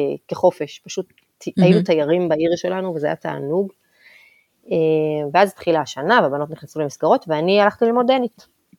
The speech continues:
Speaker 1: אה, מגיעים לדנמרק,
Speaker 2: אוקיי.
Speaker 1: בטח לעיירה ולא לקופנהגן, צריך ללמוד דנית.
Speaker 2: היה קשה? בגיל, אה, את יודעת, יותר מבוגר מכיתה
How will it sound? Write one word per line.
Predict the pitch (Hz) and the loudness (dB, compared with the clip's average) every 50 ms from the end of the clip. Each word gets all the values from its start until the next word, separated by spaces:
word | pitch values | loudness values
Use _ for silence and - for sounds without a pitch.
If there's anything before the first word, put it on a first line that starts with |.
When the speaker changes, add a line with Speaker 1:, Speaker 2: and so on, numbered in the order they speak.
| _ _ _ _ _ _ _ _ _ _ _ _ _ _ - | _ _ _ _ _ _ _ _ _ _ _ _ _ _ -4
Speaker 1:
אה, | 156 151 151 151 151 | -4 -2 -2 -2 -2
מגיעים | 147 143 160 165 175 | -2 0 0 0 0
לדנמרק, | 180 175 165 170 180 175 170 156 147 143 | 0 0 0 2 2 2 2 0 0 0
Speaker 2:
אוקיי. | - 165 165 170 | 0 0 0 0
Speaker 1:
בטח | 170 190 - 214 - | 0 0 0 0 0
לעיירה | 196 185 175 180 180 175 165 165 175 196 196 185 170 | 0 2 4 4 4 2 2 2 2 2 2 2 0
ולא | 170 180 190 190 | 0 2 2 0
לקופנהגן, | 185 185 - 202 190 196 190 185 180 180 175 180 180 220 240 _ _ - | 0 -2 -2 -2 -2 -2 -4 -4 -4 -4 -4 -4 -4 -6 -10 _ _ -4
צריך | 170 156 - - | -4 -4 -2 -2
ללמוד | 190 202 214 220 214 208 | -4 -2 -2 0 0 2
דנית. | 240 247 247 226 208 - _ _ _ _ _ _ - | 0 0 0 -2 -6 -8 _ _ _ _ _ _ -4
Speaker 2:
היה | 170 170 170 | -2 -2 0
קשה? | - 196 165 - - 214 330 - - _ _ _ _ _ _ _ _ _ - | 0 0 -2 0 0 0 -2 -2 -6 _ _ _ _ _ _ _ _ _ -2
בגיל, | 180 185 151 139 202 208 208 220 220 | -2 -2 0 0 0 2 2 2 2
אה, | 214 202 190 | 2 2 2
את | 185 - | 0 0
יודעת, | 196 185 196 185 180 | 0 0 0 0 0
יותר | 185 175 - 196 202 | 0 0 0 0 0
מבוגר | 196 202 175 160 175 165 190 180 175 175 180 185 | 2 0 0 0 0 0 2 2 2 2 2 2
מכיתה | 185 180 180 180 180 175 175 170 170 170 165 160 - 180 - - 180 170 170 170 170 170 165 165 160 160 | 2 2 2 2 2 2 2 2 2 2 0 0 -2 -4 -2 0 0 2 2 2 2 4 4 4 2 2